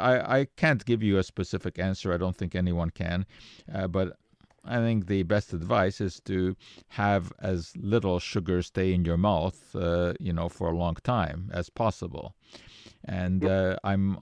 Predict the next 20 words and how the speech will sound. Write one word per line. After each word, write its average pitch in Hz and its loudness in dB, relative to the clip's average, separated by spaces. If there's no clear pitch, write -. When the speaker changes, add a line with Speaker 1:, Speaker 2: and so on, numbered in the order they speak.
Speaker 1:
I'm, 101 -2
of - -4
course, 92 -2
not 101 0
a 85 0
fan 85 -4
of 80 -6
sugary 80 -6
soft 78 -6
drinks 85 -6
a-, 85 -6
at 82 -6
all, 87 -2
as 85 -6
you 82 -6
know. 85 -4
Uh, - -10
Speaker 2:
Yep. 104 -10
Speaker 1:
but 90 0
I 85 0